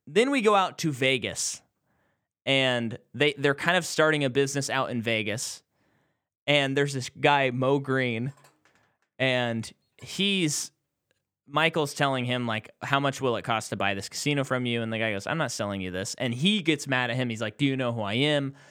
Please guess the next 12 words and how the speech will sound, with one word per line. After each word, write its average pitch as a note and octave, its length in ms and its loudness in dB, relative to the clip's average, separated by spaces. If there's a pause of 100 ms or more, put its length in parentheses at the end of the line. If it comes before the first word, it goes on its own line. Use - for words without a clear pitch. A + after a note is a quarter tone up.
(280)
And C#3 160 2
he's E3+ 240 2
kind D#3+ 160 2
of B2+ 120 -2
undermining B2+ 560 0
him, B2 160 -2
like, A2 160 -4
"Let C3+ 120 0
me C3+ 100 0
talk A#2 260 -2
to A2 60 -6
Vito." A2+ 640 -2